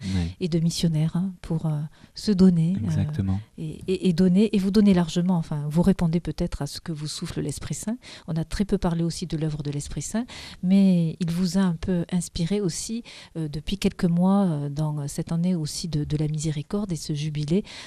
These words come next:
Speaker 2: à, à mettre en route des, des soirées une fois par mois. Alors, on voudra en savoir plus. Des soirées de, de veillée, de
Speaker 1: Oui.
Speaker 2: prière, de, de louanges.
Speaker 1: Ben, moi,
Speaker 2: Euh,
Speaker 1: j'ai jamais
Speaker 2: racontez-nous
Speaker 1: f-,
Speaker 2: un peu
Speaker 1: moi,
Speaker 2: cette
Speaker 1: j'ai jamais
Speaker 2: histoire.
Speaker 1: fait de la musique de louange. Quand vous écoutez mes albums, je raconte des histoires, je,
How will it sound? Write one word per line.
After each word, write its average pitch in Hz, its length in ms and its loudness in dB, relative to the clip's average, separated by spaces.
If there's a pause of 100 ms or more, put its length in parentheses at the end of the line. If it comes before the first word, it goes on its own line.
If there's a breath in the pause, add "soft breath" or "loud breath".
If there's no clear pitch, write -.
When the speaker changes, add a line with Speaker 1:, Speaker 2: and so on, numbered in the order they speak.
(160 loud breath)
Speaker 2:
à, 175 240 -4
à 175 60 -2
mettre 190 320 0
en 170 80 2
route 196 220 0
des, 165 200 -4
des 185 140 -2
soirées 185 460 0
une 196 100 -4
fois 190 160 -2
par 160 220 0
mois. 143 180 0
Alors, 160 180 -2
on 156 60 -4
voudra 151 240 -4
en 185 60 0
savoir 151 320 -4
plus. 208 220 -6 (280 loud breath)
Des 185 80 0
soirées 196 380 2
de, 175 140 2 (200 loud breath)
de 170 160 6
veillée, 208 520 2
de 190 120 -2
Speaker 1:
Oui. 180 80 -4
Speaker 2:
prière, 214 520 2 (100)
de, 190 80 -4 (340 loud breath)
de 190 100 10
louanges. 208 480 4 (160)
Speaker 1:
Ben, 117 220 10
moi, 139 120 12
Speaker 2:
Euh, - 20 12
Speaker 1:
j'ai 147 100 8
jamais 120 160 10
Speaker 2:
racontez-nous 135 300 10
Speaker 1:
f-, 196 60 6
Speaker 2:
un 185 40 6
peu 175 140 4
Speaker 1:
moi, 120 60 6
Speaker 2:
cette 139 100 10
Speaker 1:
j'ai 139 100 10
jamais 117 280 10
Speaker 2:
histoire. 110 60 10
Speaker 1:
fait 131 120 10
de 117 80 10
la 104 80 12
musique 101 380 6
de 101 100 4
louange. 95 520 4
Quand 92 140 -2
vous 90 160 0
écoutez - 320 4
mes 90 220 6
albums, 92 400 8
je 95 80 4
raconte 90 260 4
des 87 180 2
histoires, 104 460 6
je, 92 140 4